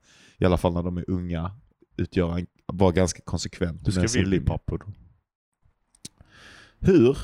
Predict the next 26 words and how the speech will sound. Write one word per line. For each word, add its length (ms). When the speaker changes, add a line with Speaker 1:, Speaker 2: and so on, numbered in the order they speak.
Speaker 2:
Ja, 300
jag 140
menar, 180
jag 100
Speaker 1:
ska 140
jag 160
Speaker 2:
menar 60
Speaker 1:
behöva 220
berätta 260
detta 220
för 120
dig 220
nu? 280
<laughs> 140
Alltså, 240
det, 1300
eh, 60
låt 380
mig 320
ta 280
den 120
här 160
med 140
blommor 500
och 80
bin. 440